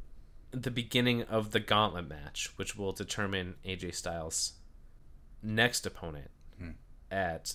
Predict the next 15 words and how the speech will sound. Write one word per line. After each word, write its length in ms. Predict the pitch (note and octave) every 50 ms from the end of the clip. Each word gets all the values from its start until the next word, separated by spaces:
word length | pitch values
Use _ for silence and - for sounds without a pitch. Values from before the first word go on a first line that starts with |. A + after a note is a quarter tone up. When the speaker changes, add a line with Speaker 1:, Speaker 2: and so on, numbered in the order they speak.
| - -
Speaker 1:
Extreme 480 | - - - - - - G2+ F#2 F2
Rules. 500 | E2 D#2+ D2 D2 C#2+ C#2+ - - - - - - - - - - - - - - - - - -
And, 260 | - A#2 A2+ A2 G2+
uh, 300 | G#2 G2+ G2 G2 F#2+ F#2+ F#2+ - - - - - - -
Daniel 300 | - E3 E3 F#3 G#3+ A3+
Bryan 300 | A3 A3 G#3+ A3+ A#3 A3
had 160 | G#3+ A#3 A3 A3
a 40 | G#3
good 220 | G#3 - G3 F#3+
showing. 360 | - - - G3 F3 C#3+ C#3+ - - - - - - - - - - - - - - - -
He 40 | -
took 220 | - - D#3+ D3+ -
out 460 | D#3 D3 C#3+ C#3+ C3+ - - - - - - - - - - - - - -
Big 180 | C#3 D3 D3
E, 360 | C#3+ A#2+ A2+ A2+ A#2+ C#3+ D3